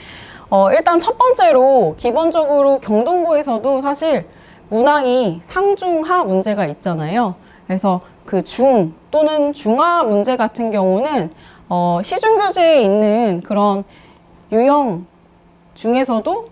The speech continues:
좀 핵심적인 유형들이 있는데,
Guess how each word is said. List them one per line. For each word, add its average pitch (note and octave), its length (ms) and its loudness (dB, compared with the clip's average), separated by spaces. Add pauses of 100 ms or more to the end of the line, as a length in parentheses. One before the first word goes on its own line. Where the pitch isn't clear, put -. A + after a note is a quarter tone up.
(120)
좀 D4 220 -4
핵심적인 E4+ 840 0
유형들이 G#3 520 0
있는데, F3 580 -2